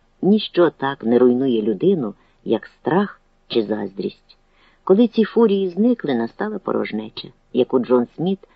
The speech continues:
заповнював обтесаним тисячу років тому камінням або просто дикими каменями, гірким димом опалого листя й тонкого хмизу, віддаючись цим заняттям неквапливо,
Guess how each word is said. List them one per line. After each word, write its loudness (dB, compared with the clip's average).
заповнював 0
обтесаним -4
тисячу 0
років 0
тому -6
камінням -8
або 2
просто 0
дикими 0
каменями, -6
гірким 0
димом 4
опалого 0
листя -2
й -2
тонкого -6
хмизу, -4
віддаючись 4
цим 0
заняттям -4
неквапливо, -2